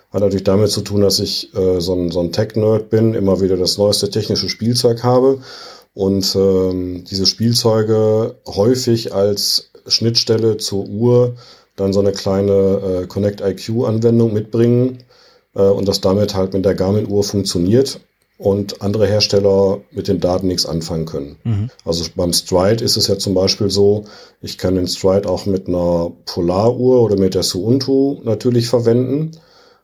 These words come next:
Speaker 1: Äh, die Uhren lesen dann in Anführungszeichen nur den Power-Wert oder meinetwegen noch,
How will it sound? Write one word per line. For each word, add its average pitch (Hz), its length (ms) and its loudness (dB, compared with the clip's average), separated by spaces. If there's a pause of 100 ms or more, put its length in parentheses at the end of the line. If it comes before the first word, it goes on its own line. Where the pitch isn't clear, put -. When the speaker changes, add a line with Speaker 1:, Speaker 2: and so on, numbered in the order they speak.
(120)
Speaker 1:
Äh, 95 240 2
die 95 160 -8
Uhren 104 280 0
lesen 101 340 2
dann 95 380 2
in - 240 -10
Anführungszeichen 95 960 -2
nur 117 540 2
den 85 440 -6 (180)
Power-Wert 123 1200 0
oder 92 280 -4
meinetwegen 92 460 -2
noch, 87 260 -4